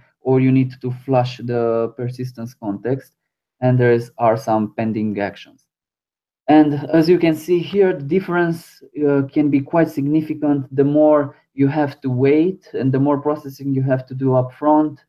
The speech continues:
uh, that's going to, to be the gap between immediately and as needed.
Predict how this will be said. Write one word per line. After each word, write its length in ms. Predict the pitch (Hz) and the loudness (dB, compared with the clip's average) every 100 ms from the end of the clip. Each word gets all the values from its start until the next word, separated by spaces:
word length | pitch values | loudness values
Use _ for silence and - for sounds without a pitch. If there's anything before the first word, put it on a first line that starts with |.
| _ _ _ _ | _ _ _ _
uh, 300 | 131 131 131 | 0 4 4
that's 260 | 131 135 135 | 2 0 2
going 280 | 135 135 131 | 2 2 2
to, 460 | 127 123 117 - - | 0 2 0 -4 -8
to 60 | |
be 120 | 127 127 | -4 0
the 140 | 127 | 0
gap 400 | 123 131 123 135 | 2 0 0 -2
between 480 | 120 - 127 120 120 _ _ _ | -12 -8 -4 -4 -6 _ _ _
immediately 760 | 131 127 123 110 - 113 107 | -2 -2 -2 -6 -6 -10 -8
and 220 | 113 110 - | -8 -10 -12
as 180 | 120 123 | -16 -14
needed. 280 | 113 95 | -14 -14